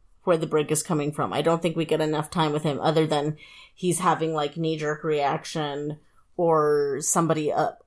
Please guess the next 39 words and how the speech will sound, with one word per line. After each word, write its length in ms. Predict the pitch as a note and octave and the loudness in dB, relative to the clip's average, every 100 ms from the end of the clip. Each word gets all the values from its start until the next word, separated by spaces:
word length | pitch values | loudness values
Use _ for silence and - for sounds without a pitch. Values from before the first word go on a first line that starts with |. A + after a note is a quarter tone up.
| - | -4
up 180 | D#3 - | -4 -4
from 260 | - F3 | 0 2
above 360 | E3+ E3 D3 C#3+ | 4 4 4 4
is 140 | D#3 | -2
telling 360 | - D#3 C#3+ D#3 | -2 -2 -2 -4
him 200 | D#3+ D3+ | -4 -4
what 160 | C3 - | -4 -4
to 100 | D#3+ | -4
do, 280 | D3+ C#3+ D#3 | 0 2 2
or 240 | D3 C#3+ | 0 -2
he's 400 | D3 D3 D3 C#3+ | -6 -8 -4 -2
fighting 380 | - C3+ C#3+ D3+ | 2 2 2 0
with 180 | C#3+ D3 | -2 -4
N-, 160 | C#3 - | -10 -6
Niter 380 | D#3 C#3+ B2 C#3+ | -2 -2 -2 -6
two 180 | - C#3 | -6 -8
point 320 | - D3 D#3+ | -6 -4 0
oh, 400 | D#3+ C#3+ D3+ - - - - - | 0 0 -4 -8 -16 -18 -14 -4
and 100 | F#3 | 0
so 100 | F3 | 0
he 200 | D#3 F#3 | 0 2
has 300 | D#3 D3+ D3+ | 2 2 2
all 100 | D3+ | 0
this 160 | C#3+ | 0
shit 300 | - F#3 - | -2 -2 0
going 320 | F#3 D3+ C#3+ D#3 | 0 0 0 -4
on, 520 | C#3+ C#3 C#3+ D#3 E3 - - _ _ - | -4 -4 -4 -6 -8 -12 -20 _ _ -2
and 180 | E3+ F3 | 0 0
he's, 640 | F3+ E3 D#3 D#3 - - _ _ _ - | -2 -2 -2 -2 -4 -6 _ _ _ -10
you 180 | - A3+ | 0 0
know, 260 | D#3 C3+ D3+ | 2 -2 0
that, 220 | F3+ - | 0 4
that's 200 | F3 E3+ | 2 2
kind 260 | - F#3 E3 | 0 -2 -2
of 80 | D#3+ | -4
the 80 | D#3+ | -4
story 480 | - F#3 F#3 F3 D3+ | -2 0 -2 -2 -6
of 120 | D3+ | -8
unit, 440 | D3 D3 C#3 A2+ | -8 -6 -6 -10